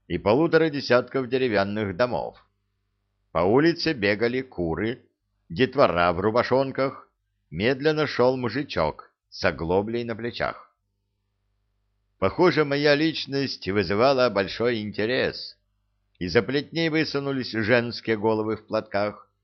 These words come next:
Мужик с оглоблей остановился, провожая взглядом.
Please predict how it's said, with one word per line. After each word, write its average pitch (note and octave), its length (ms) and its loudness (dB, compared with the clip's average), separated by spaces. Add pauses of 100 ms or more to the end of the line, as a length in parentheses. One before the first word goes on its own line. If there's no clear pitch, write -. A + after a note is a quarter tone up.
(480)
Мужик G#2+ 560 4
с - 80 -10
оглоблей F#2+ 600 2
остановился, F#2 920 -4 (600)
провожая A2+ 580 2
взглядом. A2 840 2